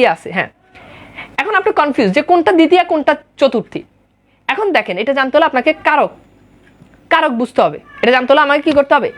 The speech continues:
কারক বুঝতে হবে। এইবার আসেন খেয়াল করেন,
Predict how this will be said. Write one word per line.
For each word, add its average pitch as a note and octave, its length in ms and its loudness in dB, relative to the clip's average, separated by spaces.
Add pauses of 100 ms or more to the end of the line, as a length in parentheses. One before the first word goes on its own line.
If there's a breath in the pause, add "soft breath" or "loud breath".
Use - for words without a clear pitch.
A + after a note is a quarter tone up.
(460 loud breath)
কারক E4 260 0
বুঝতে C#4+ 220 -2
হবে। D#3+ 140 -4 (1080)
এইবার D4 220 -4
আসেন F#3 220 -8
খেয়াল G#3 220 -2
করেন, C3 140 -8